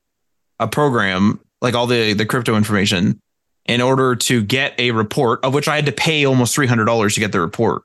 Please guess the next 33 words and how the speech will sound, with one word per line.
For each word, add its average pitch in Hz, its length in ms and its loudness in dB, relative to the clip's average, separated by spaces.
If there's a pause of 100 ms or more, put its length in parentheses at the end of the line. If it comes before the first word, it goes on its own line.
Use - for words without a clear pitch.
(360)
And 123 140 2
that 131 160 0
report 135 420 0
then 127 320 2
goes 123 180 0
to 120 140 0
an 110 60 0
accountant 104 560 -2
that 107 120 -2
has 113 140 0
to - 80 -2
prepare 113 360 -2
the 90 100 -2
return. 92 480 -4 (1900)
So 107 160 0
it's 104 140 -2
gonna 127 160 0
be, 120 100 2
like, 110 160 0
a 117 40 -4
thousand 113 300 0
dollars, 104 460 0
I 104 80 0
think, 104 280 -4
after 107 320 0
all 104 140 2
said 104 200 -2
and 101 140 2
done 104 200 2
with 113 140 -2
all 113 180 0
the 104 100 -2
different, 107 420 -2